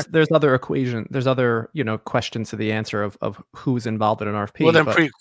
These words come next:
Speaker 3: pre-qualify the players.
Speaker 2: Right.
Speaker 1: Right. I gotta
Speaker 3: Right.
Speaker 1: tell you, we had an R F P last year. I'm not gonna name the client. And, um, we came in, this is a, this is a big user of car. This is a, this is like a, a gold standard in car service that you want, you wanna get this account.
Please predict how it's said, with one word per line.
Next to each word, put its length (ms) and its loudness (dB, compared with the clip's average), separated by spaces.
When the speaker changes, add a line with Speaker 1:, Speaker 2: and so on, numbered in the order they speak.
Speaker 3:
pre-qualify 720 4
the 80 -2
players. 480 -6
Speaker 2:
Right. 220 2
Speaker 1:
Right. 100 -4
I 80 4
gotta 180 6
Speaker 3:
Right. 40 2
Speaker 1:
tell 160 4
you, 140 4
we 160 2
had 120 2
an 80 4
R 180 6
F 100 -4
P 120 -6
last 280 -4
year. 40 -4
I'm 80 -4
not 160 2
gonna 140 -2
name 200 -2
the 60 -8
client. 460 -8
And, 560 -2
um, 520 -4
we 280 -4
came 340 -4
in, 140 -4
this 120 -6
is 120 -6
a, 180 -2
this 140 -10
is 80 -8
a 40 -6
big 300 -4
user 240 0
of 140 0
car. 320 2
This 200 -8
is 140 -8
a, 220 -4
this 160 -12
is 120 -10
like 160 -10
a, 200 -8
a 100 -8
gold 300 2
standard 480 -2
in 140 -6
car 220 -4
service 440 -10
that 140 -14
you 140 -8
want, 380 -8
you 140 -6
wanna 200 -2
get 200 -10
this 120 -14
account. 360 -12